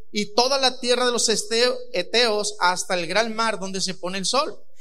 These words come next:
Jehová es el que los hace invencible. Versículo cinco: "Nadie te podrá hacer frente en todos los días de tu vida". Ah, Jehová está cumpliendo sus promesas. Versículo seis: "Porque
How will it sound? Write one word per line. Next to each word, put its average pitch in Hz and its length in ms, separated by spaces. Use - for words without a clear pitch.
Jehová 220 300
es 226 140
el 247 200
que 233 440
los 202 320
hace 233 240
invencible. 254 720
Versículo 233 480
cinco: 320 540
"Nadie 277 600
te 285 140
podrá 233 280
hacer 233 240
frente 233 480
en 202 200
todos 233 420
los 214 240
días 196 400
de 190 100
tu 196 200
vida". 240 420
Ah, 185 440
Jehová 214 340
está 277 240
cumpliendo 254 480
sus 254 220
promesas. 254 480
Versículo 254 480
seis: 285 360
"Porque 196 300